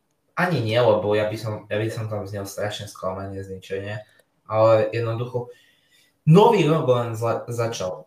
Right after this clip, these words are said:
Prišiel tento zápas, e, prišiel návrat Phila Jonesa, prišiel prestup Coutinha, takto, čiže rozhodne takto je veci, ktoré sa stali, akože posledné dva týždne, povieme ešte v tom,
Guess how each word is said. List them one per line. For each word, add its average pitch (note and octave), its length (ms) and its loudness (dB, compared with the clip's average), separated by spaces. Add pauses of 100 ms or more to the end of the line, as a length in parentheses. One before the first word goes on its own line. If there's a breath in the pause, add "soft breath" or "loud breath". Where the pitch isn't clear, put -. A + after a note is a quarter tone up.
Prišiel C#3+ 320 2
tento C3+ 320 0
zápas, G2 640 -6
e, G#2+ 320 0
prišiel B2+ 320 0
návrat A#2 400 0
Phila G#2 320 -2
Jonesa, G2+ 640 -2
prišiel A2+ 480 -2
prestup A#2 480 -4
Coutinha, G2 720 -10
takto, F#2 560 -2
čiže F#2+ 640 -2 (240)
rozhodne A2 640 0
takto A2 260 -2
je A2+ 120 4
veci, G#2 260 -2
ktoré G#2 160 -4
sa - 120 -12
stali, G#2+ 460 -2
akože G2 460 -10
posledné G#2+ 420 -6
dva G2 160 -6
týždne, G2 440 -14
povieme G#2 420 -4
ešte E2+ 320 -12
v - 80 -20
tom, F#2+ 200 -4